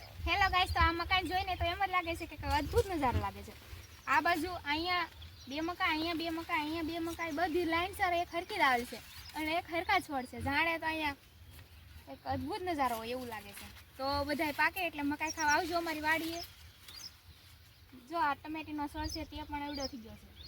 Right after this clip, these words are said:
જો આટલામાં મકાઈ બહુ મસ્ત છે એટલે ખાતરનું પ્રમાણ વધારે હોય ત્યાં મકાઈ આમ ઉછી જાય છે અને આમ મસ્ત મસ્ત થાય છે. જો તો દેશી ખાતરનું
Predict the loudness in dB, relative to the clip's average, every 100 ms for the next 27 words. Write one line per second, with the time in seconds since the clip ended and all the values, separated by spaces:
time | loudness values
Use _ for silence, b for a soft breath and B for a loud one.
0 | -12 -12 -16 -20 -20 -20 -20 -20 -20 -20
1 | -16 -8 -8 -6 -6 -2 -2 -4 -6 -6
2 | -6 -6 -8 -6 -8 -8 -4 -2 0 -2
3 | -2 -4 -2 -2 -2 -2 -2 0 -2 -4
4 | -6 -6 -4 -4 -2 -4 -8 -10 -6 -4
5 | -2 -2 -2 -6 -6 -6 -4 -2 -4 -4
6 | -8 -8 -8 -10 -12 -14 -20 -20 -20 -20
7 | -20 -20 -20 -20 -20 -20 -20 -18 -18 -20
8 | -20 -20 -20 -12 -6 -4 -4 -2 -2 0
9 | -4 -4 -4